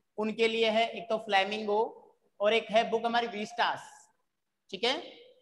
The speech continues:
ये हमारी दो book चलेगी, एनसीईआरटी की जो बुक चलेगी वो, यही आपको ध्यान रखना है। ऐसा नहीं हो कि आप पुरानी वाली book लेकर के आ जाओ, फिर को सर course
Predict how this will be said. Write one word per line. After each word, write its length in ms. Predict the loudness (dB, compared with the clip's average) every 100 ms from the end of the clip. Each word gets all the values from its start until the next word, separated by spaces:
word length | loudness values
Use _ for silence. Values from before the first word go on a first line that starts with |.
| -10
ये 340 | 0 2 2
हमारी 360 | 0 0 2 4
दो 180 | 4 4
book 220 | 4 -2
चलेगी, 380 | -2 0 -2 -4 -8 _ -4
एनसीईआरटी 600 | -4 -4 0 2 2 -2
की 120 | -6
जो 120 | -6 -6
बुक 200 | -6 -4
चलेगी 420 | -2 -2 -4 -6
वो, 320 | -4 -6 -8 _ _ _ -6
यही 160 | 2
आपको 240 | 2 2 0
ध्यान 240 | 2 2
रखना 280 | 0 -2 0
है। 280 | 0 0 0
ऐसा 180 | 2 0
नहीं 160 | 0
हो 60 | -6
कि 160 | -4 2
आप 160 | 2 2
पुरानी 300 | 2 2 2
वाली 200 | 2 2
book 220 | -2 -4
लेकर 280 | -4 0 -2
के 100 | 2
आ 100 | 0
जाओ, 200 | 2 0
फिर 140 | -2
को 140 | -4 -4
सर 160 | -4 -6
course 380 | -2 -4 -6